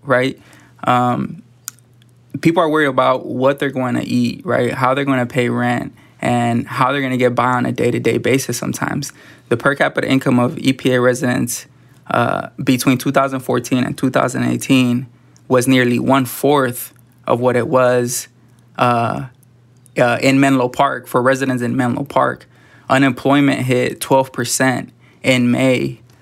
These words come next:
Um, folk are rent bur-, burdened, um, and at a constant risk of being displaced in E P A. And,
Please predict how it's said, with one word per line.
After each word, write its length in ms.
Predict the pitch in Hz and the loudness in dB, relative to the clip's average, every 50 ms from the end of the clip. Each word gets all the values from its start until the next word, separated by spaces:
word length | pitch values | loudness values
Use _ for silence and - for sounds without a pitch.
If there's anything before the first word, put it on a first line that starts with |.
| _ - | _ -4
Um, 480 | - 123 120 120 117 131 131 131 - - - | -2 0 0 0 0 -2 -4 -6 -10 -20 -18
folk 320 | - - - 135 135 135 - | -4 0 2 2 2 2 0
are 120 | 127 120 | 0 0
rent 280 | 117 135 139 139 139 131 | 2 0 0 0 -2 -2
bur-, 240 | 151 123 123 - | -2 -2 -2 -2
burdened, 560 | - 156 127 131 127 123 117 - - 131 127 127 _ - - - - - - _ - | -4 -2 0 2 2 2 0 -2 -4 -4 -6 -6 _ -20 -20 -20 -20 -20 -20 _ -4
um, 400 | - 120 123 120 123 123 123 123 | -2 0 0 0 0 0 0 2
and 120 | 131 131 135 | 2 2 2
at 120 | 131 127 | 2 0
a 40 | 123 | -2
constant 480 | - - 143 147 160 - - 143 139 123 | 0 0 0 0 0 -2 -6 -4 -4 0
risk 260 | 123 123 123 - - | 0 0 0 0 -2
of 100 | 123 135 | -2 0
being 200 | 139 131 127 123 | 0 0 2 2
displaced 580 | 123 123 - - - 139 131 135 127 123 - - | 2 2 0 0 2 2 2 2 2 -2 -4 -2
in 100 | 127 123 | 0 0
E 60 | 120 | -2
P 180 | 117 - 131 | 0 -2 0
A. 220 | 123 127 123 120 - | 0 2 0 0 -2
And, 480 | - 123 123 120 123 123 120 120 117 | -2 -2 -2 0 0 0 0 -2 -2